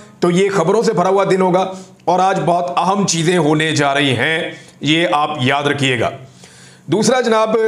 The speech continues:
जो public का pressure है वो भी बढ़ता जा रहा है। अवाम आईने पाकिस्तान के साथ खड़ी हो गई है, अवाम अपनी अदलिया के साथ खड़ी हो गई है और इस हुकूमत के ख़िलाफ़ निकल आई है। इसका impact जो है वो अदलिया के ऊपर भी आता है।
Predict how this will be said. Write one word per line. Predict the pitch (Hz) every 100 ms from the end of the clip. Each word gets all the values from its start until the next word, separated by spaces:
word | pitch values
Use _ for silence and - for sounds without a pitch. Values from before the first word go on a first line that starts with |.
| 202
जो | 151 202 202 - -
public | 196 247 247
का | 208
pressure | 202 196 214
है | 196
वो | 190
भी | 196
बढ़ता | 196 196 190
जा | 185
रहा | 180
है। | 147 - - - - 139
अवाम | 156 180 202
आईने | 170 170 185
पाकिस्तान | 165 160 - 165 160
के |
साथ | 156 160
खड़ी | 147 165
हो | 185
गई | 170 151
है, | 123 - - - - - -
अवाम | 151 165 190
अपनी | 180 180 165
अदलिया | 147 165 170
के | 156
साथ | 160 151 -
खड़ी | 139 156
हो | 156
गई | 165
है | 135 156 - - - 165
और | 190
इस | 190
हुकूमत | 170 185 185
के | 175
ख़िलाफ़ | 170 170 156
निकल | 147 147
आई | 135 110
है। | 90 - - - - _ 170
इसका | 170 233
impact | 214 - 220 185
जो | 220
है | 196
वो | 226 233
अदलिया | 214 233
के | 214
ऊपर | 208 180
भी | 165 143
आता | 117 107
है। | 85